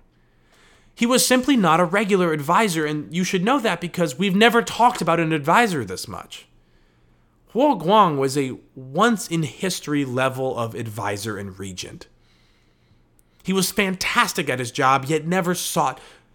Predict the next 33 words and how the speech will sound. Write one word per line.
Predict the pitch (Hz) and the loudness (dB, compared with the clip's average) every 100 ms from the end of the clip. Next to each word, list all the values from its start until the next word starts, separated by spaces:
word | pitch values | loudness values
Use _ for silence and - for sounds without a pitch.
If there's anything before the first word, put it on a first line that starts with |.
| _ _ - | _ _ -12
the | 139 156 | -4 -4
true | - - 156 156 135 | -4 -8 -2 0 0
power. | 117 - 98 - - - _ _ _ _ _ _ | -4 -12 -14 -14 -18 -20 _ _ _ _ _ _
Never | 127 139 156 | -8 -4 -2
made | 147 143 | -2 -4
himself | 135 120 - 107 - | -6 -8 -8 -8 -8
emperor. | 98 98 110 - _ _ _ _ | -14 -16 -18 -20 _ _ _ _
Never | - 151 170 | -6 0 0
did | 131 160 156 | 0 0 0
things | 160 127 117 | 0 -2 -2
that | 123 | -4
would | 117 107 _ _ _ _ _ _ 123 | -4 -8 _ _ _ _ _ _ 0
give | 202 180 | 2 2
himself | 170 156 165 156 | 0 0 0 0
more | 165 196 240 | 2 4 4
power. | - - 95 123 | 2 -6 -4 -4
I | |
mean, | 151 165 | -4 -4
heck, | 185 254 185 | 0 0 0
when | 156 160 | -6 -2
Emperor | 220 233 180 | -2 0 0
Xuan | - 208 190 | 0 0 0
ascended | 160 202 196 160 | 0 -2 -2 -4
to | 151 | -6
the | 147 | -8
throne, | - 220 233 196 | 0 4 6 6
it | |
was | 180 180 | 0 -4
Huo | - 302 311 185 | 0 4 4 4
Guang | 170 156 | 0 2
who | 165 | 0
said, | 151 185 151 | 2 2 2
"Here, | 170 151 | 0 -2